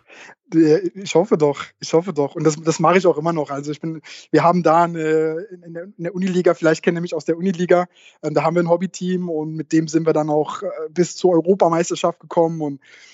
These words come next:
so nebenbei macht mir das immer noch großen Spaß, aber es ist, es geht vor allem darum, dass ich einfach nicht mehr vier, fünfmal die Woche trainieren kann, weil dann, äh, sofort irgendwelche Verletzungen aufgetreten sind. So war es die letzten Wochen oder letzten, die letzten Monate damals, bevor ich aufgehört hab,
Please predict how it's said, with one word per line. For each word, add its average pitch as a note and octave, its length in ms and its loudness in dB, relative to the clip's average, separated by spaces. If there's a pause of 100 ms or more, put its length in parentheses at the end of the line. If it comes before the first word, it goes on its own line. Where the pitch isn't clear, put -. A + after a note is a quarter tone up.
(180)
so G3 140 2
nebenbei G#3 440 4
macht A3 180 -4
mir G#3 60 -12
das F#3+ 180 -6
immer G3+ 160 -6
noch F#3 240 -6
großen G3+ 320 -4
Spaß, G3+ 440 -4
aber D#3+ 200 -4
es E3+ 140 -8
ist, - 220 -16
es G3+ 120 -20
geht F#3+ 180 -4
vor F#3 120 -6
allem F#3+ 220 -2
darum, F#3 380 0 (280)
dass D#3+ 160 -4
ich F3+ 100 -8
einfach E3 200 -4
nicht F3 280 -2
mehr F3 340 6 (100)
vier, G3 220 2
fünfmal F#3 320 2
die F3 100 4
Woche F3 160 6
trainieren F#3 360 2
kann, F3 320 2
weil D#3+ 140 2
dann, E3 240 -4
äh, F3 340 -8
sofort F#3 560 0
irgendwelche F3 300 0
Verletzungen F3 420 2
aufgetreten E3 540 -4
sind. D#3+ 220 -2
So D3+ 100 -6
war D#3 140 4
es E3 40 -10
die - 80 -4
letzten D#3+ 360 0 (320)
Wochen F3 260 4
oder F3+ 200 4
letzten, E3+ 420 -2
die - 80 -8
letzten E3+ 280 2
Monate F3 300 -2
damals, E3+ 260 0
bevor - 180 -2
ich E3+ 80 -2
aufgehört F3 400 0
hab, E3 200 0